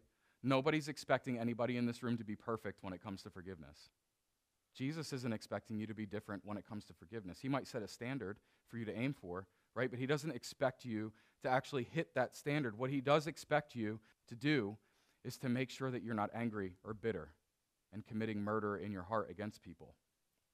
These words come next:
That's what he expects. The last thing I wanted to point out to you as we go through these steps, though, the Bible allows for your relationship to be placed on hold, especially for the bigger hurts when you're going through this three-step process,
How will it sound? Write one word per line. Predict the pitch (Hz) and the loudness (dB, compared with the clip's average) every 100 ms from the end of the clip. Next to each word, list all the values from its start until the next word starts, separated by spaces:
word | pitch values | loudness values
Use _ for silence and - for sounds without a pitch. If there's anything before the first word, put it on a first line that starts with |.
| - | 0
That's | 117 - | 0 0
what | 120 | -4
he | 113 | -2
expects. | 104 - 107 82 - - _ - | -2 -2 -4 -4 -10 -20 _ 2
The | |
last | 127 185 - | 8 8 8
thing | 196 | 4
I | |
wanted | 175 160 | 6 6
to | 143 | 2
point | - 139 | 2 6
out | 151 160 | 4 4
to | 131 | 0
you | 123 117 - - | 2 0 -10 -2
as | 123 | -2
we | 127 | 2
go | 135 151 | 6 6
through | 160 143 | 6 2
these | 127 | 2
steps, | - 147 - | 4 4 4
though, | 123 | 0
the | 110 | 2
Bible | 107 147 185 202 | 6 8 8 6
allows | 151 143 156 | 6 6 6
for | - | 4
your | 147 143 | 2 4
relationship | 120 117 127 160 - 180 | 4 4 2 -2 -4 -4
to | 143 | -4
be | 135 | -6
placed | - 139 - | -2 -4 0
on | 147 | -2
hold, | 117 120 113 98 - _ _ _ _ _ - | 0 -2 0 -2 -6 _ _ _ _ _ -10
especially | - - 139 - | -8 -2 -2 0
for | 151 156 | -2 -2
the | 139 | -2
bigger | 117 123 117 | 0 2 2
hurts | 113 113 - | 2 -2 -2
when | 110 107 | -2 0
you're | 104 | 2
going | 107 113 | 2 2
through | 113 | 0
this | 107 101 | -6 -6
three-step | - 110 101 110 - | -6 -8 -4 -2 -2
process, | - 95 90 67 73 - | 2 2 2 -10 -12 -18